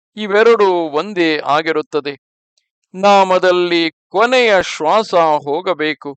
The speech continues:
ಇದರಲ್ಲಿಯೇ ಜೀವನದ ಸರ್ವಸ್ವವಿರುತ್ತದೆ. ಧ್ರುವನಂತೆ ನಾಮದ ಮೇಲೆ ನಿಷ್ಠೆ ಇರಬೇಕು. ಪ್ರತ್ಯಕ್ಷ ಭಗವಂತ ಎದುರಿಗೆ ಬಂದು ನಿಂತರೂ ಅವನು, ಅಂದರೆ ಆ ಧ್ರುವನು, ನಾಮವನ್ನು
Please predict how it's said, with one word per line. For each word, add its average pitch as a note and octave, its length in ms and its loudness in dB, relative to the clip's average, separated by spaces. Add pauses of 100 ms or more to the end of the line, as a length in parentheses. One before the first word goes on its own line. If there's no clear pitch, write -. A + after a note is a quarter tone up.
(600)
ಇದರಲ್ಲಿಯೇ F3+ 760 0 (180)
ಜೀವನದ D#3+ 600 -4 (320)
ಸರ್ವಸ್ವವಿರುತ್ತದೆ. C#3+ 1080 -6 (960)
ಧ್ರುವನಂತೆ G#3 840 2 (300)
ನಾಮದ G3 560 0
ಮೇಲೆ D#3+ 420 0 (260)
ನಿಷ್ಠೆ D3 400 -8
ಇರಬೇಕು. D3 560 -2 (680)
ಪ್ರತ್ಯಕ್ಷ A#3 600 -2 (180)
ಭಗವಂತ G3+ 560 0 (260)
ಎದುರಿಗೆ G#3+ 420 -2
ಬಂದು F3+ 420 -4
ನಿಂತರೂ E3+ 600 -6 (460)
ಅವನು, F3+ 400 0 (280)
ಅಂದರೆ F3+ 360 0
ಆ D3 260 0
ಧ್ರುವನು, E3+ 540 -6 (100)
ನಾಮವನ್ನು D3+ 800 -4